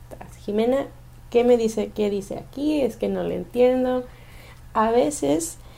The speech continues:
si me daba la buena suerte, entendía lo que decía la carta, ¿no? Y pues, "Ah, no, bien, ok, ya entendí".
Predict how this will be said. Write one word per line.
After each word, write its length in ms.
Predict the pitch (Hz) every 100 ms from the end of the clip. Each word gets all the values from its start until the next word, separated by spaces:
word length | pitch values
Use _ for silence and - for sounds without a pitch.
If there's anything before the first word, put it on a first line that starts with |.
| -
si 160 | - 214
me 120 | 208
daba 200 | 208 233
la 140 | 262
buena 240 | 254 262 277
suerte, 560 | 269 254 247 254 285 - - - - - - -
entendía 540 | 202 202 190 190 233
lo 120 | 226
que 80 | 220
decía 240 | 190 196 185
la 140 | 180
carta, 360 | 277 302 - 185
¿no? 180 | 190 254
Y 100 | 233
pues, 240 | 202 170
"Ah, 140 | 220
no, 240 | 202 185 175 196
bien, 180 | 185 - - -
ok, 240 | - - 175
ya 80 | 185
entendí". 460 | 180 87 170 165